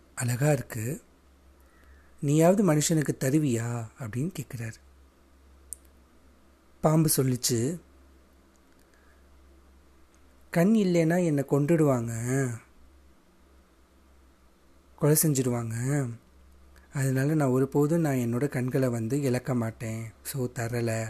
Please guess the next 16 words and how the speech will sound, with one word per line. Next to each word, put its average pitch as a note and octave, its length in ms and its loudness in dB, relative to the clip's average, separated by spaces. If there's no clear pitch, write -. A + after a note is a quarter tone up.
அப்படின்னு A#2 300 -6
சொல்லிட்டு. - 400 -10
சரின்னு G#3+ 320 6
இப்படி G3 600 0
முயல்கிட்ட, D#3 800 2
யானைக்கிட்ட, C3 1000 0
புலிகிட்டன்னு C#3+ 760 -2
ஒவ்வொரு C3 680 4
விலங்கா C#3+ 500 2
கண்களை C3+ 440 0
தானம் C3 340 -2
செய்யும்படி B2 540 -2
கேட்குறாரு. A#2+ 460 -6
ஒரு C3 280 4
விலங்கும் C#3+ 480 0
தருவதா C3 640 -2